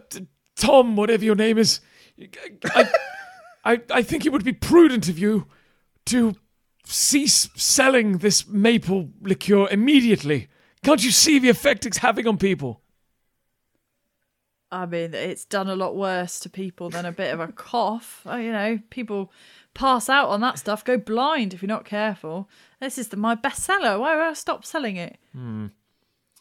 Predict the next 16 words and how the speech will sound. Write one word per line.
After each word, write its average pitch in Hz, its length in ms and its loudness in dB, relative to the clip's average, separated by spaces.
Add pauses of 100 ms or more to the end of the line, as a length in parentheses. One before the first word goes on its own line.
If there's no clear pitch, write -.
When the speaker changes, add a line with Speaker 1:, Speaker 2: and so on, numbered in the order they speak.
(280)
Speaker 1:
Yes, 143 180 -10 (100)
um, 185 340 -4 (220)
perhaps 202 320 0
you 226 80 0
didn't 220 240 -2
hear 247 300 4
me. 175 300 0 (340)
I, 160 220 -8 (100)
uh, 135 200 0 (340)
<laughs> - 340 -20
I 175 60 0
said, 214 260 4 (180)
I 208 120 6
think 269 280 2
you 277 100 4
should 277 680 2